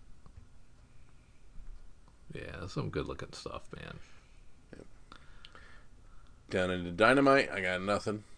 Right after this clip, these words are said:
Speaker 2: Boom, we have The Last Witch. Man, a little all agey for me, but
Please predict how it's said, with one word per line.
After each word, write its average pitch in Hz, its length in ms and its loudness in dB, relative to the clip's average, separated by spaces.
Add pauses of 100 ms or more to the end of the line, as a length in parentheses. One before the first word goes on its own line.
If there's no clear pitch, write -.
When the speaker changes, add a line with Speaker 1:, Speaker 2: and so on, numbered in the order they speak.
(2500)
Speaker 2:
Boom, 139 360 12
we 107 120 8
have 98 300 4
The 95 140 4
Last 98 480 4
Witch. - 600 0 (400)
Man, 92 220 0 (300)
a - 40 -10
little 92 160 -6
all 87 300 0
agey 90 420 -2
for 87 140 -6
me, 90 300 0
but 92 280 0